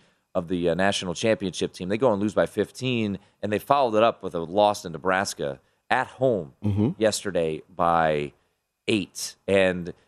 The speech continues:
Speaker 1: until the updated net, that was actually a <laughs> quad four
Speaker 2: Wow.
Speaker 1: loss, which is unheard of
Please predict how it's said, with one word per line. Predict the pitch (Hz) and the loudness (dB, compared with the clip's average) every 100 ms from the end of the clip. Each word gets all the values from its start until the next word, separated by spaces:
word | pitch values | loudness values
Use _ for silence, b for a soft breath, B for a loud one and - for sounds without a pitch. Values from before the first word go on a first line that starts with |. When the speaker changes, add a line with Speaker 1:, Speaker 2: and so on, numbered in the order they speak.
| _ | _
Speaker 1:
until | 110 110 - 170 | -6 -2 2 4
the | 147 - | 4 2
updated | 135 - 135 120 107 | 0 2 4 4 2
net, | 95 104 135 - _ _ _ | 2 0 0 -4 _ _ _
that | 127 | 2
was | 156 | 4
actually | 165 - 139 | 2 2 0
a | 98 | 0
<laughs> | |
quad | - - - - 147 - 185 | -2 -10 -10 -2 -2 0 -4
four | - - - 147 143 143 135 139 - | -6 -8 0 4 6 8 6 4 -2
Speaker 2:
Wow. | 67 69 | -2 4
Speaker 1:
loss, | 104 76 65 - | 4 4 0 -2
which | 117 104 | -2 -2
is | 80 - - | -6 -8 -2
unheard | 107 92 - 233 262 147 | -2 -2 0 2 4 4
of | 78 69 | 2 -2